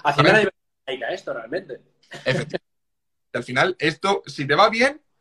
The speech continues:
Speaker 2: te van a trincar por todos lados, ¿no? Y con lo cual, eso es lo que, lo que queremos, ¿no? Que, que a la gente que, que empiece, que le vaya bien. Entonces, es eso. Ahora bien, tendrás que hacerlo. Ahora bien,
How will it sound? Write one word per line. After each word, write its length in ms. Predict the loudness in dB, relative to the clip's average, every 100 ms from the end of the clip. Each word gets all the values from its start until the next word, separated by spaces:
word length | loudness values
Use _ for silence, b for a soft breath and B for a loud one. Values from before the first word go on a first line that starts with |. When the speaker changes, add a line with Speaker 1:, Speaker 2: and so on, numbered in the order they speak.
| _ -4
Speaker 2:
te 100 | -2
van 140 | 0
a 60 | -2
trincar 420 | -8 -12 -14 -14 _ _ _
por 160 | -14 -8
todos 300 | -6 -6 -8
lados, 240 | -14 -16 -8
¿no? 180 | -6 -6
Y 60 |
con 100 | -8
lo 80 | -8
cual, 240 | -6 -6
eso 160 | -8 -8
es 60 | -6
lo 100 | -4
que, 240 | -4 -4
lo 160 | -6 -4
que 100 | 0
queremos, 320 | 0 0 -4
¿no? 140 | -6
Que, 160 | -4 -6
que 120 | -6
a 40 |
la 80 | -8
gente 240 | -8 -8 -6
que, 280 | -6 -8
que 80 | -14
empiece, 320 | -16 -14 -14
que 100 | -14
le 80 | -14
vaya 220 | -14 -14
bien. 180 | -18 -20 _ b b
Entonces, 380 | -6 -2 -2 -6 _
es 160 | -4 -2
eso. 300 | -4 -8 -18 _ _ _ _ _ _ _ _ 2
Ahora 160 | 4
bien, 280 | 4 2 -4 _ _ -8
tendrás 300 | -4 0 0
que 100 | 0
hacerlo. 460 | -4 -4 -6 -18 _ -6
Ahora 160 | -4
bien, 240 | -4 -10